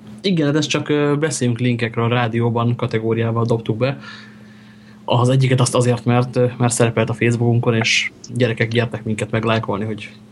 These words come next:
boldogok legyünk az életben. Ez a bush poéták pont tumblr, ahol ilyen nagyjából péntes ábrákon lehet, ö, kortárs és, ö, esetenként már halott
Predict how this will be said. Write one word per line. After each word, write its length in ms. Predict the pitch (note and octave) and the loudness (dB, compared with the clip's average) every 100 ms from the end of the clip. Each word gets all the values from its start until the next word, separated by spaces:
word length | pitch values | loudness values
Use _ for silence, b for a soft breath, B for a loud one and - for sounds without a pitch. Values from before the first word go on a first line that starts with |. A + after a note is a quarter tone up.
| - | -14
boldogok 460 | A2+ A#2 A#2 A#2+ A#2 | -4 0 2 2 2
legyünk 260 | A2+ A2+ | 0 -2
az 100 | A2+ | -4
életben. 500 | A#2 B2+ C3+ C#3+ C#3+ C3 | 0 2 2 2 0 0
Ez 120 | B2+ | 0
a 120 | B2 | 0
bush 280 | A#2 D3 C3 | 0 -2 -2
poéták 480 | - A2+ A2 A2+ A2 | 0 0 2 0 0
pont 180 | A2 A2+ | -4 0
tumblr, 320 | B2+ D3 C#3+ | 0 2 2
ahol 200 | B2+ B2 | 2 2
ilyen 380 | A#2+ A#2+ B2 B2 - | 2 2 0 -2 -2
nagyjából 480 | C#3+ C#3+ B2 A2+ A2+ | 2 2 2 2 0
péntes 520 | - A2+ A2+ A2+ - - | 2 0 0 -2 -2 -2
ábrákon 600 | A#2 A2+ A2 - A2 A2+ - B B B B B - | -2 -2 -4 0 -2 -2 -8 B B B B B -6
lehet, 460 | B2 A#2+ A#2 A2+ - | 0 2 2 0 0
ö, 260 | A#2+ A#2+ A#2+ A#2 B B - | 2 2 0 -4 B B -4
kortárs 580 | B2 A#2 A#2+ A2 A2 | -2 -2 0 0 0
és, 340 | A2+ A2+ - - | 0 0 0 2
ö, 260 | A#2 A#2 A#2 - - - - | 2 2 0 -4 -20 -20 -14
esetenként 480 | - - A#2 A2+ A#2+ | -8 -4 -2 0 2
már 120 | A#2+ | 4
halott 540 | A2 A2+ G#2+ G#2 - | 4 4 2 0 -10